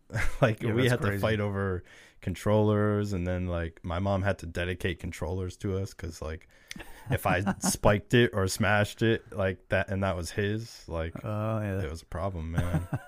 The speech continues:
Speaker 1: I had a dedicated controller, so if I smashed it,
Speaker 2: Yeah.
Speaker 1: I don't have a
Speaker 2: How
Speaker 1: controller.
Speaker 2: old are
Speaker 1: I
Speaker 2: your
Speaker 1: can't play
Speaker 2: brothers?
Speaker 1: games. Uh, one's thirty-eight,
Speaker 2: Okay.
Speaker 1: and the other one is thirty-five.
Speaker 2: Cool.
Speaker 1: And I'm thirty-two.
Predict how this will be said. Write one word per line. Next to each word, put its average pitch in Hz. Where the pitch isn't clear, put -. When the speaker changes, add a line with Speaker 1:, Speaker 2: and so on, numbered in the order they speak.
Speaker 1:
I 92
had 104
a 90
dedicated 101
controller, 95
so 92
if 87
I 98
smashed 113
it, 90
Speaker 2:
Yeah. 107
Speaker 1:
I 87
don't 87
have 92
a 78
Speaker 2:
How -
Speaker 1:
controller. 127
Speaker 2:
old 160
are 170
Speaker 1:
I -
Speaker 2:
your 165
Speaker 1:
can't -
play 170
Speaker 2:
brothers? 98
Speaker 1:
games. 80
Uh, 104
one's 139
thirty-eight, 131
Speaker 2:
Okay. 113
Speaker 1:
and 95
the 98
other 101
one 107
is 101
thirty-five. 110
Speaker 2:
Cool. 135
Speaker 1:
And 90
I'm 85
thirty-two. 82